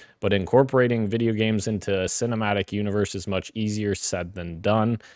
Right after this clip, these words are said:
Considering not even Marvel and its Disney-backed power have attempted something similar. Yeah,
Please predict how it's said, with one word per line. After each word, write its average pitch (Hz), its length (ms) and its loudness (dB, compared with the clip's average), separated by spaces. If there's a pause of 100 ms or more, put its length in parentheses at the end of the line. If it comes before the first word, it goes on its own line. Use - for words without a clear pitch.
(260)
Considering 95 500 -2
not 92 180 0
even 95 240 2
Marvel 90 540 0 (100)
and 85 140 -12
its - 160 -10
Disney-backed 90 840 -6
power 76 600 -6
have 80 180 -10
attempted 73 460 -12
something - 320 -12
similar. - 400 -14 (160)
Yeah, 71 140 -8